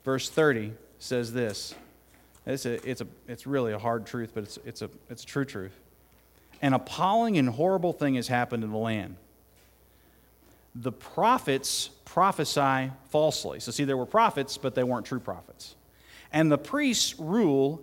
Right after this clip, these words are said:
at their discre-, direction or authority." So that they're priests, but they're not faithful. And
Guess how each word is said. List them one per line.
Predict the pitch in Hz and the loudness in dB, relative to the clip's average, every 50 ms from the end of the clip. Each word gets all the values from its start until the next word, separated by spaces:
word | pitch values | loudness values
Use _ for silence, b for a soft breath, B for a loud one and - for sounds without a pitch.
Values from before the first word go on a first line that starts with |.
| - - | -6 -2
at | 151 151 147 - 131 | 0 0 0 0 0
their | 143 156 165 156 | 2 2 4 2
discre-, | 147 131 - - 165 165 143 - | 0 -2 -2 0 0 0 0 2
direction | 135 143 143 156 160 160 - - 117 104 | 2 4 6 6 6 6 2 -2 -6 -4
or | 104 | -6
authority." | 104 - - 143 143 127 110 90 85 - | -4 0 4 4 4 4 4 0 -4 -8
So | - - 120 | -6 -6 -6
that | 113 110 107 | -6 -6 -4
they're | 113 120 113 | -4 -4 -4
priests, | 113 - 226 190 143 - - | -2 0 0 2 2 0 -4
but | - 117 - | -8 -6 -4
they're | 139 131 | -2 0
not | 123 110 - - | 0 -2 -2 -4
faithful. | - 123 113 101 - - 73 - - _ _ _ b b b b b b b b b b b b b b _ - | -4 -4 -4 -4 -6 -12 -18 -18 -20 _ _ _ b b b b b b b b b b b b b b _ 0
And | 156 160 165 165 165 | 2 4 4 2 2